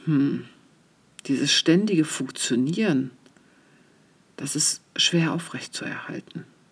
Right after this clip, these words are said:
Das ist unnatürlich. Das ist nicht das, wie wir leben. Das ist nicht das, was uns die Natur zeigt. Und wenn du immer wieder merkst, dass du dir auch zu viel vorgenommen hast, dass deine Ziele irgendwie auch manchmal,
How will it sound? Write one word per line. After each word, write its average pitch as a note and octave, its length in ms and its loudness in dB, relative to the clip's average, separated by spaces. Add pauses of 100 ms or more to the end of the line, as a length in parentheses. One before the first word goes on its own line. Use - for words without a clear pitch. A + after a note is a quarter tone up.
(120)
Das D#3+ 160 -2
ist D3+ 140 -2
unnatürlich. - 880 -4
Das D3 220 -2
ist - 160 -2
nicht E3 260 0
das, D3+ 360 0
wie C#3 200 6
wir C#3 160 4
leben. D3+ 640 -2
Das C#3+ 200 -8
ist D3+ 140 -4
nicht D#3+ 220 0
das, D#3 160 -2
was D3 280 0
uns D#3 240 -2
die C3+ 140 0
Natur C3 560 -6
zeigt. - 500 -8 (560)
Und E3 140 6
wenn F3 160 10
du C4 240 10
immer E3+ 320 6
wieder C#3+ 200 4
merkst, C#3+ 600 2
dass - 140 -8
du D3 120 0
dir C3+ 280 0
auch A3+ 340 0
zu - 160 -8
viel - 300 -6
vorgenommen C#3 800 -4
hast, - 200 -14
dass - 140 -10
deine D3+ 340 4 (440)
Ziele F#3+ 680 4 (400)
irgendwie F3 540 4
auch A3+ 340 0
manchmal, C3+ 760 0